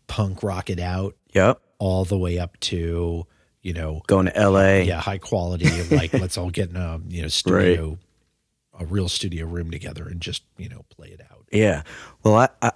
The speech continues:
Speaker 2: I think that the way to approach it is that we can look at it in a way where if you're starting from square one, you know, if we look at just recording from a single mic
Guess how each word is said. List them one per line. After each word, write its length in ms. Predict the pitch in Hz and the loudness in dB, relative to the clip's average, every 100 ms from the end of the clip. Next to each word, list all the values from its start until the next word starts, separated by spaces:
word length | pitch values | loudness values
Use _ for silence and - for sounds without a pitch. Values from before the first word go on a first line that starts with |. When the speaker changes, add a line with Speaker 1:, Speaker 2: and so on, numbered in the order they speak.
| - | 0
Speaker 2:
I 120 | 127 | 0
think 340 | - 160 147 | 4 6 6
that 260 | - 101 - | 6 4 4
the 100 | 92 | 2
way 200 | 90 92 | 4 6
to 140 | 95 | 6
approach 380 | 85 - 85 82 | 4 4 2 2
it 60 | - | 2
is 280 | 82 80 80 | 2 0 0
that 160 | 82 | 0
we 140 | 82 87 | 2 0
can 180 | 90 85 | 0 0
look 160 | 82 | 2
at 160 | 90 82 | 2 2
it 300 | 80 78 - | 2 2 -2
in 160 | - 82 | -2 0
a 80 | |
way 360 | 78 82 80 78 | 2 2 2 2
where 440 | 78 80 80 80 - _ | 2 2 2 0 -4 _
if 140 | 90 | -4
you're 80 | 92 | -2
starting 400 | - 120 117 101 | 0 2 4 2
from 180 | 90 87 | 0 -4
square 400 | 76 - 90 82 | -4 0 2 2
one, 460 | 80 80 78 78 78 _ _ _ _ _ _ | 0 0 -2 -2 -6 _ _ _ _ _ _
you 80 | 98 | 2
know, 120 | 87 | 2
if 100 | 82 | 4
we 80 | 104 | 4
look 200 | 101 95 | 4 4
at 100 | 90 | 2
just 360 | - 90 - - _ - | 2 2 2 -8 _ -6
recording 800 | 87 87 - 101 92 95 90 87 | -2 -2 0 2 4 4 2 0
from 500 | - 87 80 78 76 - | -2 -2 0 0 -4 -4
a 180 | 85 76 - | -2 -2 -6
single 400 | - - 92 90 | -4 -2 2 2
mic 380 | 85 82 80 | 0 -2 -6